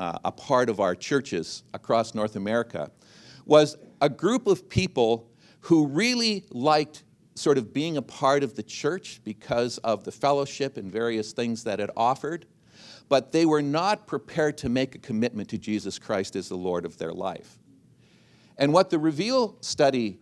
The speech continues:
revealed was that the longer these people stay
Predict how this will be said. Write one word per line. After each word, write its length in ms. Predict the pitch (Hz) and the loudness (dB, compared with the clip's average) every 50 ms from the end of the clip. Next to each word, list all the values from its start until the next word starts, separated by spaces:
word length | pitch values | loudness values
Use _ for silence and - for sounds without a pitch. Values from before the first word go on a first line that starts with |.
| _ | _
revealed 720 | - 110 120 107 101 - 233 240 - 82 73 101 131 - - _ _ _ _ _ _ _ _ _ _ _ _ - - _ _ | 0 0 0 0 2 2 4 4 2 2 0 -2 -2 -2 -8 _ _ _ _ _ _ _ _ _ _ _ _ -20 -20 _ _
was 260 | - 139 151 143 - | 2 2 2 2 4
that 400 | 165 160 156 147 143 - - - | 6 6 6 6 4 0 -20 -2
the 120 | - 151 | 0 0
longer 680 | 151 139 135 160 180 208 240 262 254 214 226 214 208 196 - _ _ _ | 0 2 2 2 2 2 2 0 -2 -2 -2 -2 -2 -4 -8 _ _ _
these 280 | - 156 170 175 170 - | 0 0 0 0 -4 -6
people 460 | - - - 185 190 - - 110 107 | -8 -4 -4 -4 -2 -2 -2 -2 -2
stay 720 | 110 - - - - - 151 165 156 139 123 113 113 113 | -2 -2 -6 -6 0 0 2 4 4 4 2 0 -2 -4